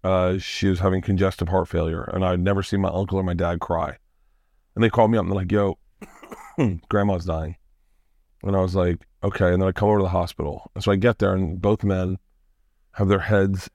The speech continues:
in the curtains 'cause they're holding back emotion. And my grandmother's laying there, and she goes, "Bert." I said, "Grandma, how you feeling?" She goes, "Not good. My back hurts." And I said, "Well, what do you want me to do?" She goes, "Would you rub it?"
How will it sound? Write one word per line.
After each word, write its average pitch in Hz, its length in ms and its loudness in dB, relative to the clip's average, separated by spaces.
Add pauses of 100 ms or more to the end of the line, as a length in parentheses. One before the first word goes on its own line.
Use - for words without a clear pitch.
in 98 80 0
the 95 80 2
curtains 95 480 0
'cause 95 160 -2
they're 92 80 0
holding 101 300 0
back 90 180 -4
emotion. 95 460 -2
And 90 120 -2
my 95 60 -2
grandmother's 92 560 0
laying 85 220 -2
there, 87 180 -4
and 95 100 -6
she 92 160 -8
goes, 95 280 -6
"Bert." 120 500 -2 (960)
I 104 60 -6
said, 110 140 2
"Grandma, 107 240 2
how 110 100 0
you 107 80 0
feeling?" 101 240 -2
She - 120 -4
goes, 104 120 0
"Not 107 260 -4
good. 73 220 -6
My 123 160 0
back 120 480 -2
hurts." - 560 -8 (100)
And 101 80 -4
I 98 60 -4
said, 107 280 -6
"Well, 110 220 -2 (600)
what 113 120 0
do 120 60 4
you - 20 4
want 127 120 2
me 127 60 4
to 120 40 0
do?" 131 160 2
She - 100 -4
goes, 120 140 -2
"Would 131 160 0
you 123 100 2
rub 117 320 0
it?" - 180 -2